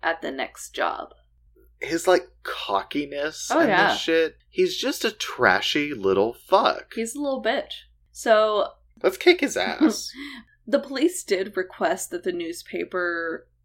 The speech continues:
Speaker 1: withheld some of the aspects of this letter because they wanted to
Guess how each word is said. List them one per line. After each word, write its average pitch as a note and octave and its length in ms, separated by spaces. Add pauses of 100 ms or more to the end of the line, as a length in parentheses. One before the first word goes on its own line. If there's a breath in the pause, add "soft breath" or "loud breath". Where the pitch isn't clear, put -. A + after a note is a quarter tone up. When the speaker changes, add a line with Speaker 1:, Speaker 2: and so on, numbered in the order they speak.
Speaker 1:
withheld G3+ 560
some - 320
of B3 60
the G#3 100
aspects - 500
of F3+ 140
this E3 220
letter F3+ 580
because B3+ 520 (260)
they A#3 120
wanted C4+ 360
to C#4+ 220